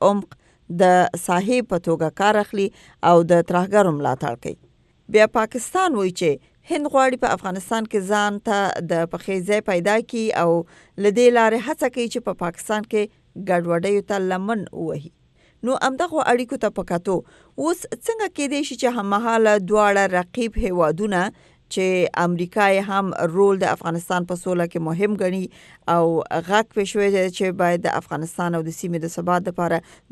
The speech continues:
دوی خپل رول ادا کړي، څنګه کولی شي چې دواړه رقیب هیوادونه خپل ښه رول ادا کړي؟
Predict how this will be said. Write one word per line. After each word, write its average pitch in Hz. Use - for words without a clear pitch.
دوی 185
خپل 185
رول 233
ادا 180
کړي، 165
څنګه 359
کولی 254
شي 226
چې 208
دواړه 190
رقیب 196
هیوادونه 175
خپل 170
ښه 285
رول 370
ادا 139
کړي؟ -